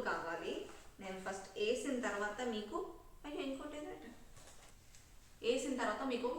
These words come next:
వీడియో చూపిస్తా. ఫస్ట్ నేను ఇవి వేయాలంటే నా ఒక్కదాని వల్ల కాదు, నేను ఒక హెల్ప్ తీసుకొని వేసిన తర్వాత వీడియో చూస్తా, తీస్తా. ఆ, ఉన్నాయి. దా బిడ్డ ఒక్కసారి.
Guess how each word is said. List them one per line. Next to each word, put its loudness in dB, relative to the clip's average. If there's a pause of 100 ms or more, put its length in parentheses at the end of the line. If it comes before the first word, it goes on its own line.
వీడియో 6
చూపిస్తా. -2
ఫస్ట్ -2
నేను 2
ఇవి 0
వేయాలంటే 4
నా 6
ఒక్కదాని 2
వల్ల 0
కాదు, 0 (320)
నేను 6
ఒక 4
హెల్ప్ 4
తీసుకొని 2
వేసిన 0
తర్వాత 0
వీడియో 2
చూస్తా, -8 (640)
తీస్తా. -6 (1400)
ఆ, -2
ఉన్నాయి. -4
దా 6
బిడ్డ 6
ఒక్కసారి. -2